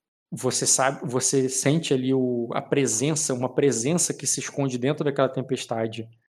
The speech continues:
e junto com aquele sonho caótico que você vislumbra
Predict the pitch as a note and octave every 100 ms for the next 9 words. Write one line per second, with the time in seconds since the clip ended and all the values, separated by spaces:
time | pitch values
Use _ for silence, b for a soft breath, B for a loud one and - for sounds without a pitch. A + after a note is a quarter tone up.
0 | _ - C3 A#2+ F3 F#3+ - D#3 - D#3
1 | D#3 - C#3 D3 C#3 D3 C3 A#2 D#3 -
2 | - - A#2 - C3 B2 A#2+ A#2+ A#2+ A#2+
3 | - B2 B2+ A#2+ C3 A#2 A#2 C#3 E3+ B2+
4 | A2+